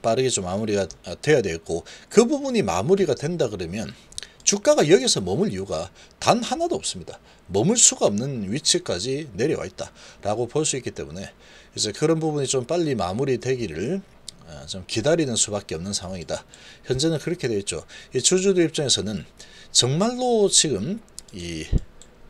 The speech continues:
의혹을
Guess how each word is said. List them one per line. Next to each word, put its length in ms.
의혹을 600